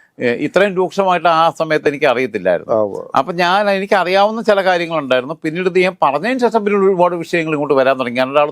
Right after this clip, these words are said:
Speaker 1: തുറന്നു പറയാൻ ധൈര്യം ഉണ്ടെന്ന് വന്നപ്പം ആൾക്കാർ സമീപിക്കാൻ തുടങ്ങി. അപ്പൊ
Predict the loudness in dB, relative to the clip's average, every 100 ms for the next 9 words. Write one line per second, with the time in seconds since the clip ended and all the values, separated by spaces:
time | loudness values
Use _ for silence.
0 | -2 0 2 2 4 2 2 0 -2 -2
1 | -2 -2 -4 -8 -20 _ -4 0 2 2
2 | 0 -2 -2 -2 0 0 -2 -6 -12 _
3 | _ _ -4